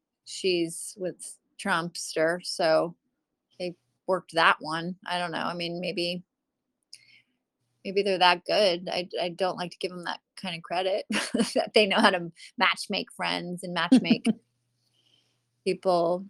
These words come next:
Speaker 1: together, but it's possible. But even if s-, even if they did, they, it backfired <laughs> 'cause
Speaker 2: Yeah.
Speaker 1: 'cause they didn't realize what, I mean, Russell says that Dave was a badass in many ways, but he was also, when it came down to it, he,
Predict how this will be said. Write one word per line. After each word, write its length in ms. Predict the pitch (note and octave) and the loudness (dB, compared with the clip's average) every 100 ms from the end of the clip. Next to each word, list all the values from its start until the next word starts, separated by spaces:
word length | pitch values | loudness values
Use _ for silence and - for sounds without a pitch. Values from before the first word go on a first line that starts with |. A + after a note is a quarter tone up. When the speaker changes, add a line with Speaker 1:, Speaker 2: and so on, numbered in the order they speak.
| - | -12
Speaker 1:
together, 480 | - F#3 G3 G#3+ G3+ | -8 0 2 4 4
but 240 | A#3 - | 4 2
it's 120 | - | 0
possible. 500 | - F3+ G#3 - F#3 | -4 -2 -2 -2 -2
But 180 | G3 A#3+ | 0 0
even 260 | - D4 D4 | 2 4 4
if 80 | D4 | 4
s-, 160 | - - | 0 -2
even 260 | D#4 E4 D#4 | 0 2 2
if 140 | D4 | 4
they 120 | D#4 | 2
did, 460 | B3+ C#4 E4 D#4+ C4+ | 4 6 6 6 2
they, 100 | C#4 | -4
it 240 | B3+ B3+ B3 | -2 -4 2
backfired 720 | B3 E4 - B3 C4+ D4+ D#4+ _ | 2 0 -2 -2 0 -2 -4 _
<laughs> 80 | |
'cause 520 | - B3+ - B3+ - - _ _ _ _ _ _ _ | -10 -4 -2 -4 -6 -14 _ _ _ _ _ _ _
Speaker 2:
Yeah. 380 | E3 D#3+ D3 C#4 | -6 -4 -4 -4
Speaker 1:
'cause 80 | B3 B3 A3 | -4 -6 4
they 140 | C#4 | 4
didn't 180 | D4 A#3+ | 4 4
realize 360 | C#4+ D4 C#4 B3 | 4 6 4 0
what, 360 | B3 C4 B3 - | -4 -2 -4 -6
I 80 | A3 | -10
mean, 420 | A3 A3 G#3 G3+ - _ _ _ | -8 -8 -8 -12 -18 _ _ _
Russell 300 | A3 G3+ - | -4 -4 -6
says 720 | F3+ - F#3 F3+ F3 F#3 - - _ | -10 -4 0 0 -2 -10 -18 -20 _
that 300 | - F3 D#3 - _ _ | -6 -4 -6 -8 _ _
Dave 280 | F#3+ G3+ F3+ | -4 -4 -4
was 100 | E3+ E3 | -8 -4
a 40 | |
badass 680 | E3+ F3 F3 E3 E3 - - | 2 4 4 2 -2 -6 -14
in 120 | - | -10
many 240 | F#3 F3+ E3+ | -8 -6 -4
ways, 400 | F3 F3+ E3 E3 | 0 0 0 -4
but 100 | E3+ | -6
he 60 | D#3+ | -6
was 140 | E3+ | -4
also, 520 | E3+ E3+ - E3+ F3 | -2 -2 -2 -2 -2
when 180 | F3+ E3+ | -4 -6
it 80 | D#3 | -8
came 220 | - F3+ | -6 -2
down 300 | E3 D#3 F3 | 0 2 0
to 60 | E3+ | 0
it, 260 | D#3+ - - | 0 0 -2
he, 220 | E3+ E3+ | -6 -6